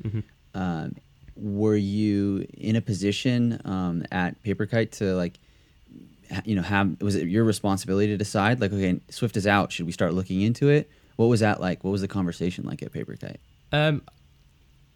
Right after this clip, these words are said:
Speaker 1: well, the, the three people who I worked with at that point, um, were all very,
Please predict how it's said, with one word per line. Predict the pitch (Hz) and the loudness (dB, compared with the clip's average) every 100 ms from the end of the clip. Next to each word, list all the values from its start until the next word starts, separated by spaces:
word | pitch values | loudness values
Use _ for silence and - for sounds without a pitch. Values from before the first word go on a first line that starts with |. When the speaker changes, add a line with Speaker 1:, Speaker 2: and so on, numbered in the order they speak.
| 110 | -10
Speaker 1:
well, | - 95 | -4 -2
the, | 98 - - | -2 -4 -10
the | 110 | -8
three | 131 139 | -2 0
people | 131 120 117 107 113 - 123 | 0 -2 -2 -2 -4 -8 -6
who | |
I | 107 | -2
worked | 107 117 - - | 0 0 -2 -2
with | 101 | -4
at | |
that | 104 - | -4 -6
point, | - 110 107 - | -4 -4 -4 -6
um, | 107 107 104 104 - - _ - - | -2 0 0 -2 -8 -20 _ -16 -4
were | 113 | 4
all | 123 | 4
very, | 110 127 110 110 | 6 4 4 2